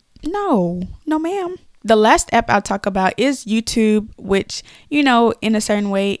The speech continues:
is kind of social media. So I did take a break from YouTube as well because I had to find myself. On YouTube, this goes the same as views and likes. I was comparing, like, "Oh, this person has this amount of subscribers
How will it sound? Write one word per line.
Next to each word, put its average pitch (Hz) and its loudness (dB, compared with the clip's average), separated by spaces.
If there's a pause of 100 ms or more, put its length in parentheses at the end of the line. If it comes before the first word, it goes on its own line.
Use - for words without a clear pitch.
(120)
is 185 -2
kind 196 -2
of 190 -2
social 196 -4
media. 214 0
So - 0
I 185 4
did 214 0
take 220 -6
a 208 -6
break 180 -4
from 180 -6
YouTube 190 -6
as 180 -4
well 185 -2 (300)
because 269 -2
I 285 0
had 320 -4
to 294 -2
find 240 -2
myself. - -8
On 220 2
YouTube, 254 -2
this 226 -4
goes 214 0
the 220 -6
same 202 -4
as 180 -4
views 190 -4
and 190 -4
likes. 180 -6
I 185 -2
was 175 -4
comparing, 208 0
like, - -8
"Oh, 214 2
this 277 -2
person 254 -2
has 208 -4
this 226 -2
amount 240 -2
of 233 -6
subscribers 196 -4